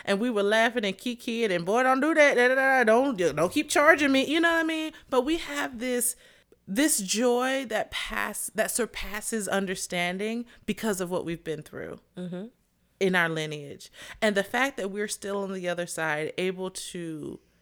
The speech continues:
Speaker 1: have joy and be happy and to try and see the bright side. I mean, to be really honest with you, I have so many clients that are non-people of color. And when I tell you,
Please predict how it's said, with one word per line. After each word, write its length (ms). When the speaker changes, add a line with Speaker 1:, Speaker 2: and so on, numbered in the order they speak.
Speaker 1:
have 320
joy 580
and 160
be 140
happy 580
and 140
to 100
try 380
and 280
see 280
the 120
bright 340
side. 200
I 80
mean, 180
to 140
be 180
really 320
honest 380
with 220
you, 280
I 260
have 460
so 340
many 300
clients 600
that 180
are 120
non-people 600
of 120
color. 420
And 140
when 140
I 120
tell 300
you, 520